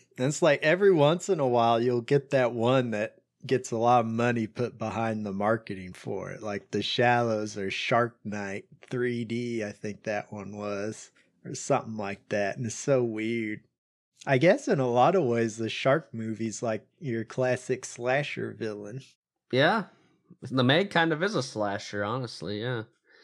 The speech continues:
Speaker 2: You think he's dead and he comes back, well, he is, his twin, I guess, <laughs> shows up, but you think he's just when he's dead.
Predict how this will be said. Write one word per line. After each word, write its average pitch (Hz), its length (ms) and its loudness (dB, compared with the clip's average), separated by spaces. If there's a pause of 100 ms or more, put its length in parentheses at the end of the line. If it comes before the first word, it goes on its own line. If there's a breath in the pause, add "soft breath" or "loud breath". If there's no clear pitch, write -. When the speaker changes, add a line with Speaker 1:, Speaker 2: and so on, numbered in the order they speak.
(480 soft breath)
Speaker 2:
You 117 80 -2
think 135 180 2
he's 135 180 0
dead 123 360 4
and 120 140 0
he 117 260 0
comes 120 320 -2
back, 117 260 0
well, 104 180 2
he 110 220 -2
is, 104 120 -6
his 98 300 -4
twin, 101 500 -2
I 98 140 -4
guess, 104 340 2
<laughs> - 60 -14
shows 120 360 4
up, 117 260 0
but 135 320 2
you 123 120 -2
think 131 220 -2
he's 120 160 -4
just 127 240 -2
when 120 120 0
he's 107 160 -2
dead. 113 420 4